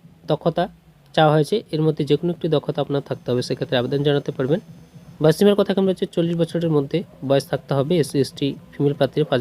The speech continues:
বছর অতিরিক্ত বয়সের ছাড় পেয়ে যাবেন। বেতনের ক্রম রয়েছে বিয়াল্লিশ হাজার টাকা, সেটা আমরা প্রথমে দেখে নিয়েছি। নিয়োগ পদ্ধতির কথা এখানে রয়েছে সরাসরি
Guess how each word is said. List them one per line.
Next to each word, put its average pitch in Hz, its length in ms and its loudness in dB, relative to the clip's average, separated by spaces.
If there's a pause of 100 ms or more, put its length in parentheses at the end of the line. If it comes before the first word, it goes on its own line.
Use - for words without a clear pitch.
বছর 135 200 -2 (180)
অতিরিক্ত 123 360 -4
বয়সের 120 300 -2
ছাড় 147 180 -4
পেয়ে 123 160 0
যাবেন। 117 200 -6 (840)
বেতনের 202 280 4
ক্রম 208 220 2
রয়েছে 190 260 -2
বিয়াল্লিশ 165 260 2
হাজার 170 200 0
টাকা, 156 200 -2
সেটা 151 160 -6
আমরা 147 200 -4
প্রথমে 143 300 -2
দেখে 131 180 -4
নিয়েছি। 131 200 -2 (800)
নিয়োগ 196 200 4
পদ্ধতির 196 340 2
কথা 190 140 -4
এখানে 185 200 -2
রয়েছে 175 240 -6
সরাসরি 165 320 2